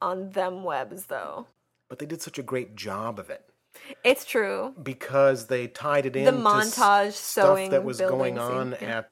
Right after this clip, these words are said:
Speaker 2: Oz, was it, was it called Oz?
Speaker 1: Oztech, I don't
Speaker 2: Oz,
Speaker 1: know.
Speaker 2: yeah.
Speaker 1: No, it wasn't Oztech. <laughs>
Speaker 2: But they, they tied it in to material that was being
Speaker 1: True.
Speaker 2: developed there.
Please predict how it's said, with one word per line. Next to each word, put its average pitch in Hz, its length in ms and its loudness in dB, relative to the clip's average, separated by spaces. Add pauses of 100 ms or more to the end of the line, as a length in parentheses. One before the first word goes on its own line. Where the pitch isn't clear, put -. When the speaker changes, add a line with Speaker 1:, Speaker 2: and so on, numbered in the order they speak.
(120)
Speaker 2:
Oz, 113 340 -10 (180)
was 107 380 -14
it, 95 80 -10 (240)
was 101 140 -16
it - 60 -20
called 123 260 -10
Oz? 127 180 -10
Speaker 1:
Oztech, 220 800 2
I 175 60 -2
don't 160 140 -2
Speaker 2:
Oz, 139 160 -4
Speaker 1:
know. 123 120 -16
Speaker 2:
yeah. 127 260 -4 (140)
Speaker 1:
No, 147 140 -4
it 180 100 0
wasn't 135 240 -2
Oztech. 226 720 -6
<laughs> - 100 -20
Speaker 2:
But 147 180 -4
they, 147 240 -2
they 135 260 -6
tied 147 400 -2
it 139 80 -4
in 143 280 -4
to 127 100 -10
material 131 540 -4
that 104 140 -4
was - 540 -16
being 127 240 -6
Speaker 1:
True. 190 140 -2
Speaker 2:
developed 135 440 -2 (140)
there. 131 600 -2